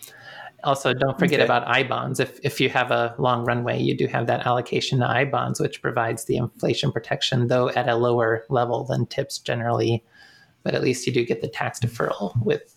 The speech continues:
Speaker 1: with I bonds.
Speaker 2: Okay, and Wade, I, since we're forty-five minutes in, uh, and these are great questions, uh, Brian, Paul, Jeff, e-, et cetera.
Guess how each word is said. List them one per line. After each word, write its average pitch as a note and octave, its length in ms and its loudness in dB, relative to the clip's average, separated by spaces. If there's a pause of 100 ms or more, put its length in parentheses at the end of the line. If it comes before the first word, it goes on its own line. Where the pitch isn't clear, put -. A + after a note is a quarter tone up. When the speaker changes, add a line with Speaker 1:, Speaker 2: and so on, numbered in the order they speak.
(140)
Speaker 1:
with - 180 -4
I A#2+ 120 -2
bonds. F3+ 520 -4 (1700)
Speaker 2:
Okay, E3 460 0
and D3 260 4
Wade, D#3+ 320 4
I, B2+ 220 4
since C#3 340 -2
we're C#3+ 300 2
forty-five E3 720 2
minutes C3+ 540 0
in, C3+ 480 2 (760)
uh, A2 220 2
and D3 120 4
these G#3 160 0
are G#3+ 60 4
great D#3+ 240 0
questions, C3 500 0
uh, A#2+ 280 4
Brian, C3 520 4
Paul, B2 640 2 (440)
Jeff, A#2+ 520 2
e-, - 260 2
et - 160 -2
cetera. C3 480 2